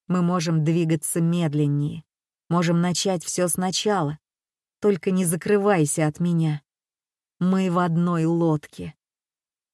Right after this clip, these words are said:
Я добавляю смайлик, потому что Мэнди всегда говорила, это самый верный способ донести до собеседника в переписке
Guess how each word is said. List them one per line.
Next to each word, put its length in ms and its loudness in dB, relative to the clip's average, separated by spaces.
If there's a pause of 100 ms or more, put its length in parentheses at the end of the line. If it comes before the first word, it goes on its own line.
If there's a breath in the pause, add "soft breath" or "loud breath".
(760)
Я 200 0
добавляю 560 2
смайлик, 680 -2 (260)
потому 320 -2
что 220 -4
Мэнди 440 0
всегда 460 -2
говорила, 560 0 (520)
это 220 2
самый 480 2
верный 400 2
способ 480 0
донести 560 0
до 100 0
собеседника 880 -2
в 100 -8
переписке 800 -4